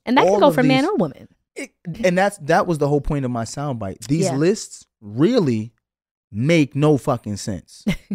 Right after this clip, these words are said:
Speaker 1: <laughs>
Speaker 2: right? Because once, once you create a list like this, right, for a man or a woman,
Speaker 1: Mm-hmm.
Speaker 2: what you're then doing is conditioning people to look for that,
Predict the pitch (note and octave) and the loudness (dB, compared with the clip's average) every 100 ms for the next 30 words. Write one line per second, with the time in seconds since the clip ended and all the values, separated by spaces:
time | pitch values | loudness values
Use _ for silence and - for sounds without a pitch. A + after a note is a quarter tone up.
0 | - G#3+ - _ A2 B2+ C#3+ _ _ D3+ | -10 -14 -16 _ -2 -2 -2 _ _ 0
1 | F#3+ C#3 F3+ A#3 - D3 A#3 - A#3 G#3 | 0 0 -4 -4 -6 -6 -6 -4 -8 -8
2 | _ C#3+ _ _ _ - G3 E3+ B2+ D3 | _ -20 _ _ _ -4 0 0 0 -2
3 | C#3+ C3+ B2+ B2 A#2 - - - _ _ | -4 -6 -8 -6 -8 -8 -18 -20 _ _
4 | _ _ _ G#2+ A#2+ - _ _ - D#3+ | _ _ _ -4 -4 -6 _ _ -2 0
5 | B2 A#2+ D#3 E3 E3+ E3+ - D3+ C3+ A#2 | 2 -2 -4 -4 -6 -8 -6 -2 -2 -2
6 | G2+ E2+ - _ G#3 F3 F#3 G#3 - F3 | -4 -8 -16 _ -6 -6 -4 -4 0 -2
7 | C#3+ G3 E3+ D#3+ D#3 C#3 - C#3+ A#2 D3+ | -2 -2 -2 -2 -2 -4 -4 -4 -2 -2
8 | - F3 C#3+ A#2 A2 - G#3 A2 F2+ G2+ | -4 -8 -6 -6 -8 -6 -6 -6 -10 -12
9 | _ _ _ _ _ _ _ _ _ _ | _ _ _ _ _ _ _ _ _ _
10 | _ F3+ C#3 F3+ - - C#3 A2 D3 C3+ | _ -6 -2 -4 -4 -6 -6 -2 0 0
11 | - _ - | -4 _ -20